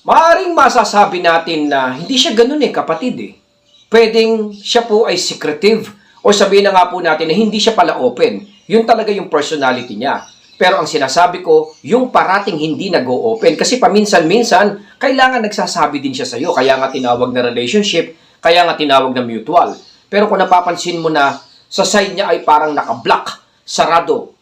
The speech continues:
limitado, or even wala siyang sinasabi, wala kang information, mga utol,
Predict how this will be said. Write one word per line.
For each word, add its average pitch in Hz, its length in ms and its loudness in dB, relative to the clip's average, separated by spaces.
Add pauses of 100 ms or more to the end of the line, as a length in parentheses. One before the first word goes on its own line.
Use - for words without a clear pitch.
limitado, 185 640 0
or 156 240 -2
even 160 240 -2
wala 139 240 2
siyang 147 160 -10
sinasabi, 170 720 -2
wala 143 320 -2
kang 143 160 -6
information, 147 640 -2
mga 170 160 2
utol, 151 400 2